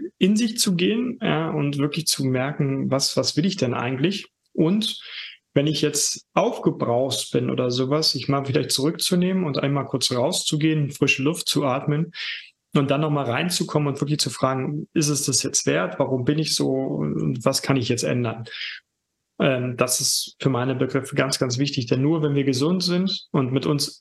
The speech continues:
in Ausgleich, und Gesundheit heißt für meine Begriffe, bedeutet Balance, also Ausgleich, kann ich auch, äh, mich selber anzünden und andere Menschen anzünden und dann eben auch meine Ziele fokussiert und entspannt erreichen.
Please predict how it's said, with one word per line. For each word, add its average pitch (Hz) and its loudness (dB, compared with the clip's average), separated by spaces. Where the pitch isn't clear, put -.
in 143 2
Ausgleich, 147 0
und 127 0
Gesundheit 139 2
heißt - 0
für - 0
meine 120 2
Begriffe, 117 0
bedeutet 123 0
Balance, 120 0
also 127 2
Ausgleich, 127 -2
kann 131 2
ich 143 -2
auch, 131 -2
äh, 123 0
mich 123 2
selber 151 0
anzünden 151 0
und 131 -2
andere 151 2
Menschen 147 0
anzünden 135 0
und 127 -2
dann 123 0
eben 131 0
auch 127 -4
meine 123 0
Ziele 135 0
fokussiert 135 0
und 127 0
entspannt 117 0
erreichen. 110 -4